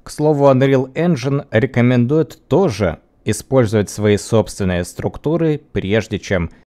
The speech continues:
подавать аргументами в функцию какие-то вещи.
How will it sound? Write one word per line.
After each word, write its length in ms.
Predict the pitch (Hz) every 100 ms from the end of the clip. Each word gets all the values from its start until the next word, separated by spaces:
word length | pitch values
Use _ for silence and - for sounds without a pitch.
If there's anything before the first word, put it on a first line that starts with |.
| -
подавать 640 | 104 90 87 90 98 - _
аргументами 800 | - 92 87 85 87 92 95 90
в 80 | 85
функцию 680 | - - 95 90 - 87 76
какие-то 540 | 85 80 90 85 90
вещи. 560 | 85 92 78 - 69